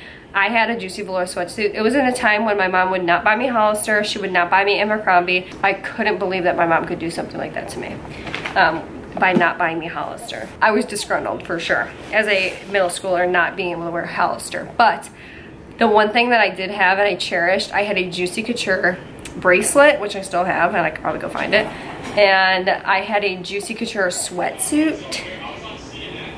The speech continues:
and I absolutely rocked it. Like, I wore it every day.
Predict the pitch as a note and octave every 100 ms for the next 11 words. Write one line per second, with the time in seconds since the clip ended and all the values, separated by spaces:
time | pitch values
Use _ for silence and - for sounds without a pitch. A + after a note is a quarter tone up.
0 | - - G#3+ G#3 - G3+ G3+ - B3 G#3
1 | F#3+ F3 F3+ F3 E3+ E3 E3 E3 - -
2 | F#3+ F#3+ F#3 F#3 F#3 - F3 D#3 -